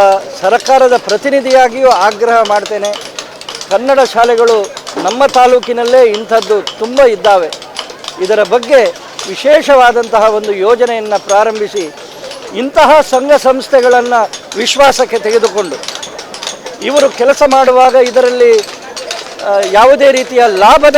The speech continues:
ಪ್ರಶ್ನೆ ಇಲ್ಲ. ಅವರು ಇದರಲ್ಲಿ ಸೇವೆಯನ್ನ ಮನಸ್ಸಿನಲ್ಲಿ ಇಟ್ಟುಕೊಂಡು ತಮ್ಮದಾದಂತಹ ಸಮಯ,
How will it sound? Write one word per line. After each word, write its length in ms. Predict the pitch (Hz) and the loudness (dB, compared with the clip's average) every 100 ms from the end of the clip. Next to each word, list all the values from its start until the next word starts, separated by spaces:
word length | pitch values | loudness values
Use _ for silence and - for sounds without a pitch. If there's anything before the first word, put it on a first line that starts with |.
| 277 | 4
ಪ್ರಶ್ನೆ 480 | - 247 - 285 277 | 4 -2 0 0 0
ಇಲ್ಲ. 180 | 254 262 214 - - - - - - - - | 2 0 0 -6 -16 -18 -16 -14 -14 -10 0
ಅವರು 260 | 240 262 | 4 4
ಇದರಲ್ಲಿ 560 | 262 262 254 254 240 208 - - - | 2 0 2 2 2 0 -4 -14 -4
ಸೇವೆಯನ್ನ 500 | 247 294 311 294 277 | 2 4 6 4 2
ಮನಸ್ಸಿನಲ್ಲಿ 580 | 262 254 254 262 254 247 | 0 0 -2 -2 -2 -2
ಇಟ್ಟುಕೊಂಡು 720 | 226 277 254 254 285 302 - - - - - - | -4 -2 -2 2 2 2 -4 -20 -20 -20 -18 -4
ತಮ್ಮದಾದಂತಹ 840 | 220 262 302 277 262 254 240 220 233 | -2 2 2 4 2 2 2 2 2
ಸಮಯ, 480 | - 214 254 277 | 0 -2 2 2